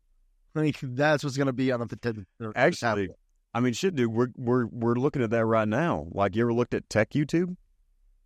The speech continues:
Speaker 1: No.
Speaker 2: Okay, so Tech YouTube is, in essence,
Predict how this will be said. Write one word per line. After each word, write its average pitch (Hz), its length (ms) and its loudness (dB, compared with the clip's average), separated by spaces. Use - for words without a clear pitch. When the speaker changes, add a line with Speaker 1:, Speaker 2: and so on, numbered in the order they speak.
Speaker 1:
No. 80 240 -8
Speaker 2:
Okay, 87 320 0
so - 200 0
Tech 135 220 2
YouTube 101 400 0
is, 90 120 0
in 90 120 -2
essence, 87 720 -6